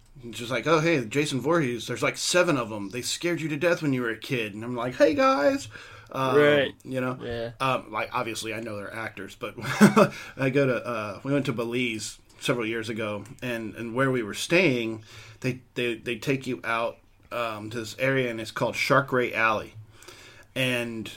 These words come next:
Speaker 1: there's this break in the reef where the bo-, the, the fishermen would come, and then they'd dump off all of their offal. So they'd, they'd come in, they'd gut all their fish, and dump all that crap into the water.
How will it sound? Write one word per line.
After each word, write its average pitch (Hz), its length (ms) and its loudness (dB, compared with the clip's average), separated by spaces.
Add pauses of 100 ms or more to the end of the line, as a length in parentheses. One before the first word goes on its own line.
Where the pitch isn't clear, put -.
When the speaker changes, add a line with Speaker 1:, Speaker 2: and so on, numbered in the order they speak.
Speaker 1:
there's 120 220 -4
this 110 140 -6
break 143 380 4
in 147 140 6
the 135 80 6
reef 113 640 0
where 113 340 0
the 107 140 -2
bo-, 113 260 -2
the, 107 400 -6
the 101 260 -8
fishermen 175 500 2
would 110 120 -2
come, 113 320 -2
and 113 120 -4
then 120 100 -2
they'd 107 240 -4
dump 156 260 4
off 139 240 6
all 120 240 4
of 117 80 2
their 107 180 0
offal. 117 380 -2
So - 140 -4
they'd, 104 200 -4 (280)
they'd 101 180 -4
come 156 240 4
in, 139 360 6 (320)
they'd 113 280 -2 (300)
gut 147 180 10
all 147 120 10
their 135 80 6
fish, 120 500 0
and 110 240 -4
dump 135 240 4
all 123 160 2
that 117 180 2
crap 110 320 -2
into 117 180 -4
the 107 100 -2
water. 123 520 6